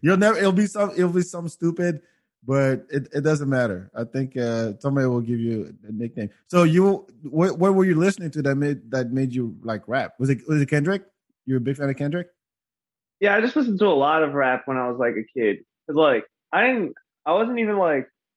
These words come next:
Speaker 2: <clears throat> I wasn't really allowed to listen to it growing up.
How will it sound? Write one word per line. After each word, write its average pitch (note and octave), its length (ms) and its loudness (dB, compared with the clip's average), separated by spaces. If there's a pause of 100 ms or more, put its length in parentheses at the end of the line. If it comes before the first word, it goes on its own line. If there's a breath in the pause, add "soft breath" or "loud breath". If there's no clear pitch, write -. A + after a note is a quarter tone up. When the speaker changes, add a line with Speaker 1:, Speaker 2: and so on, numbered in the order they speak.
Speaker 2:
<clears throat> - 320 -20
I D3 420 -10
wasn't A#3 180 0
really A3+ 140 2
allowed F3 280 2
to D3+ 100 -6
listen E3+ 300 -4
to G3+ 120 2
it D#3+ 120 -2
growing D#3+ 280 -2
up. E3+ 220 -2